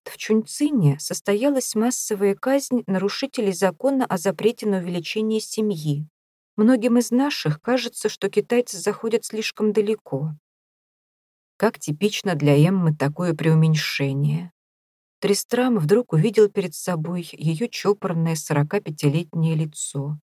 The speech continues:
почти услышал, как тонкие губы произносят слова. Но это как будто не оказало благотворного влияния на тех, кто наперекор всему все еще лелеет жизненную цель стать почитаемым предком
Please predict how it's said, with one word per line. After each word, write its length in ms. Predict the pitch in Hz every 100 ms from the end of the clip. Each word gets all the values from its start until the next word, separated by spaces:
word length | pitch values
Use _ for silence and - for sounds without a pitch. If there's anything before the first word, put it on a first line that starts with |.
| _
почти 380 | - 156 - 233
услышал, 760 | 202 151 - 190 - - 156
как 220 | 151 147 -
тонкие 500 | 165 160 151 139 135
губы 460 | 143 180 170 170
произносят 720 | - 139 139 147 151 - 151
слова. 600 | - 143 151 147 156 165 - _ _ _ _ _ _
Но 100 | 247
это 220 | 330 349 -
как 200 | 294 233
будто 300 | 302 - 269
не 160 | 277
оказало 580 | 285 - 294 269 214 151
благотворного 800 | 147 156 196 202 190 185 170 165
влияния 540 | 160 190 202 185 175
на 160 | 180 214
тех, 420 | - 302 311 -
кто 180 | - -
наперекор 540 | 233 226 226 226 254 240
всему 420 | - - 247 294
все 260 | - - 240
еще 280 | 233 -
лелеет 520 | 202 208 214 277 269 -
жизненную 680 | 170 233 220 202 190 190 175
цель 380 | - 262 277 - _ _
стать 340 | - 240 262
почитаемым 680 | - 208 160 226 240 220 226
предком 760 | 214 170 151 147 - 156 156